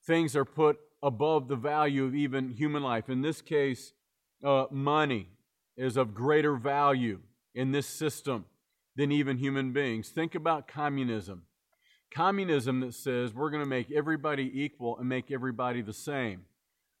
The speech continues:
But wait a minute. If you go to China today,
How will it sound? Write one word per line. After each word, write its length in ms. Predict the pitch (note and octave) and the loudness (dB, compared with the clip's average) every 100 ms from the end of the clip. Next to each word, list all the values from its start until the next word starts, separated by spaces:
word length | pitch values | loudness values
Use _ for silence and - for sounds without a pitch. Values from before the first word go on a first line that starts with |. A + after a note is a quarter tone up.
| _ | _
But 120 | C3 | -4
wait 280 | B2+ C3+ D#3 | 0 2 2
a 40 | |
minute. 360 | C3+ A2 G2 G2 _ _ _ - | 0 -2 -4 -10 _ _ _ -14
If 140 | A2 | -10
you 100 | C3 | -2
go 120 | D#3 | 2
to 100 | C3+ | 2
China 440 | - D#3 D#3 D3+ C#3 | 2 -4 -2 0 -2
today, 800 | C3 G#2+ D3 D#3 A2 A2+ C3 | -4 -2 0 2 2 2 -2